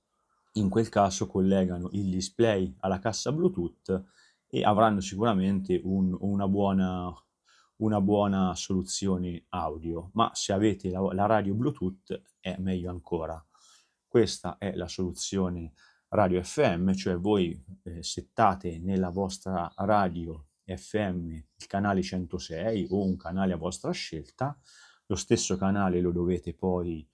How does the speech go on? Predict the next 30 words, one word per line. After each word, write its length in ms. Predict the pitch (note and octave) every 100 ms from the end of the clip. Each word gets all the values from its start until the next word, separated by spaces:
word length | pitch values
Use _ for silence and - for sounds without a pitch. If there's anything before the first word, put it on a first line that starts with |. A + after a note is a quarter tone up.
| - - _
settare 720 | - - _ - G2 F2 E2+
qui 200 | - F#2
sul 220 | - G#2
display 640 | D#3+ F#3+ - E2 D#2 E2 -
e 160 | - A2+ -
avrete, 720 | C#3 F#2+ D#2+ - F2+ F2+ _ _ _ _ _ _ _ _
potrete 420 | - F#2+ F#2+ G2 F2+
ascoltare 840 | - E3 F3+ - E3 - F#3+ F#3+ - _ _ _ _
quello 360 | - B2 G#2 F#2
che, 360 | - G2 G2 F#2+
eh, 140 | E2
fa, 380 | D#2+ F#2+ F#2 F2+ F#2 F#2+
quello 240 | A2+ G2
che, 320 | F#2+ G2+ F#2+ -
eh, 120 | D#2+ -
fa 180 | F#2+ F#2+
l'audio 440 | A#2 A#2 F#2+ E2+
presente 580 | - F2+ G#2 G2 F#2+ F2+
nel 200 | F2 F2+
display, 480 | C#3+ F3+ - E2+ F2
lo 120 | F#2
potrete 580 | F#2+ - F2 E2+ D#2 - -
ascoltare 800 | G2 - D#3+ D#3+ - D#2 E2 E2+ _
nelle 320 | F#2 F#2 F2+
casse 380 | - E2+ - -
dell'automobile. 800 | F2 E2+ E2 E2 D2 D#2+ E2 F2+ _ - - -
Oppure 500 | F#3+ - - D3 D3+
c'è 240 | - G2
l'uscita 500 | F#2 F#2 - G2+ F#2
fisica 640 | F2+ A2+ F#2+ E2 - D#2+